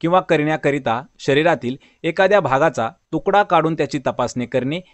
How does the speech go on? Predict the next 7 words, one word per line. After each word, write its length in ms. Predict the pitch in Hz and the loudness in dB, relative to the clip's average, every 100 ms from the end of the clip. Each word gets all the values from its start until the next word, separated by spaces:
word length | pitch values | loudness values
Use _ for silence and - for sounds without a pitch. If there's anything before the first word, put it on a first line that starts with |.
| _ | _
यास 380 | 135 165 143 - | 0 2 0 -4
खालीलपैकी 600 | - 175 208 190 180 196 | -4 0 0 0 -4 -4
कोणती 580 | 190 170 143 127 135 170 | -6 0 0 0 -4 -4
संज्ञा 440 | 160 131 120 120 131 | -2 -2 -2 -4 -4
देण्यात 320 | 117 113 120 123 | -4 -6 -8 -8
आलेली 280 | 123 107 110 | -6 -4 -4
आहे? 260 | 107 110 | -6 -8